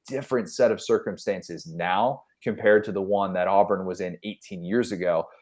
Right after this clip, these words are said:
But if, if Tommy Tuberville <laughs> goes, like, eight and four, he would have been out of a job, but instead he went thirteen and oh, should have been able to play for a national championship and didn't. And he was able to keep his job. But the, the second that he didn't have a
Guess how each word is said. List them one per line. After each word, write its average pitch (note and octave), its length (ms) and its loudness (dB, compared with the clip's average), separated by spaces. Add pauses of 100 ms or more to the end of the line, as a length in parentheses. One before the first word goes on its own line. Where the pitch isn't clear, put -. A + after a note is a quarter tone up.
(120)
But A2+ 120 4
if, - 60 -4 (440)
if G#2 240 -4
Tommy - 280 2
Tuberville G#2+ 640 6 (240)
<laughs> - 40 -14
goes, B2+ 300 4
like, F#2+ 260 0 (420)
eight A#2+ 200 -2
and - 140 -16
four, C3 640 2 (480)
he - 120 -10
would F3 140 6
have - 60 4
been G2+ 120 2
out F2+ 140 0
of E2+ 80 -2
a E2+ 40 -6
job, F#2+ 420 2
but A#2 100 2
instead A#2 420 0
he A2 80 -6
went G#2 240 -2
thirteen G#2 380 -2
and F2 120 -6
oh, G2+ 180 2
should A#2 200 -6
have G#2+ 80 -4
been G2+ 100 -2
able F2+ 220 -2
to - 80 -14
play F#2 140 0
for D#2+ 140 -10
a D#2 40 -8
national F2 320 -8
championship F2 540 -10
and C#2+ 140 -18
didn't. G#2 360 -6 (260)
And B2 120 -2
he A2+ 80 2
was A2+ 120 0
able A#2+ 160 4
to G2 80 -2
keep - 240 -6
his F#2+ 200 -2
job. G#2 400 4
But F2+ 220 2 (320)
the, G2+ 200 0
the A2+ 160 -2
second C#3 380 4
that A#2+ 160 0
he B2 80 -6
didn't A#2+ 300 0
have A#2 220 4
a G#2+ 60 0